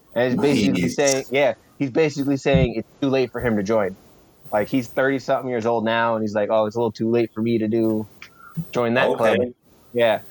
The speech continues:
Speaker 1: It's a very, like,
Speaker 2: Should've
Speaker 1: chill
Speaker 2: told that to
Speaker 1: type
Speaker 2: the
Speaker 1: of vibe.
Speaker 2: parents.
Speaker 1: Yeah, right?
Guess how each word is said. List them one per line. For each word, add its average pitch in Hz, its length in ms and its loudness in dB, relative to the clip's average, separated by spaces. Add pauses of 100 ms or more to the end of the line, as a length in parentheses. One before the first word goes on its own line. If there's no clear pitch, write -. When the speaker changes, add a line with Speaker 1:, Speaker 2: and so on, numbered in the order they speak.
(220)
Speaker 1:
It's 143 180 2
a 175 60 -4
very, 180 480 2
like, 131 500 -2 (280)
Speaker 2:
Should've 143 160 2
Speaker 1:
chill 135 80 4
Speaker 2:
told 143 140 2
that 143 40 2
to 139 60 2
Speaker 1:
type 131 120 2
Speaker 2:
the 117 80 -2
Speaker 1:
of 110 60 -2
vibe. 160 40 2
Speaker 2:
parents. - 540 0 (400)
Speaker 1:
Yeah, 139 260 2
right? 147 300 0